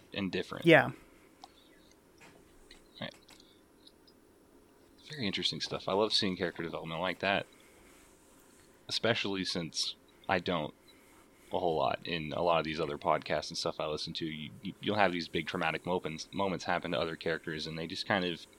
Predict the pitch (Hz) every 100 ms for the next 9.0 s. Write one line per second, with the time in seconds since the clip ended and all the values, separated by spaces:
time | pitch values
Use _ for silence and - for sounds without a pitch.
0 | - - 98 90 82 82 76 80 78 73
1 | 73 - - - - 87 78 80 71 71
2 | 69 71 73 - 73 - - - - -
3 | - - - - 92 92 - 156 123 -
4 | 95 85 80 - - - 85 76 64 -
5 | 87 87 80 - 85 82 87 82 - 87
6 | 82 80 - 85 - 78 80 - 101 92
7 | 85 - 85 87 80 69 - 80 64 62
8 | - - 90 92 80 80 73 - 65